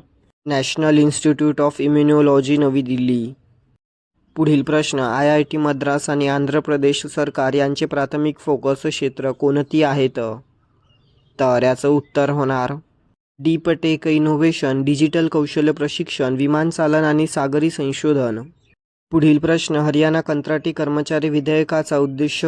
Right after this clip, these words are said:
काय आहे? तर याचं उत्तर होणार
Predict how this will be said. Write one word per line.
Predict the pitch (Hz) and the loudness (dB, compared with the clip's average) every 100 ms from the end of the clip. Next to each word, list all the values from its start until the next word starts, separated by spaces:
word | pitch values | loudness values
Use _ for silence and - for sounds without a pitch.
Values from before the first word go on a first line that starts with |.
| 156 | -2
काय | 151 147 | -2 0
आहे? | 151 147 139 127 110 135 _ _ _ _ _ _ _ - 139 | 2 2 2 0 -2 -10 _ _ _ _ _ _ _ -8 0
तर | 131 123 | 2 2
याचं | 131 151 | 0 2
उत्तर | 147 147 147 143 | 2 2 0 0
होणार | 151 139 135 131 | 0 0 0 -2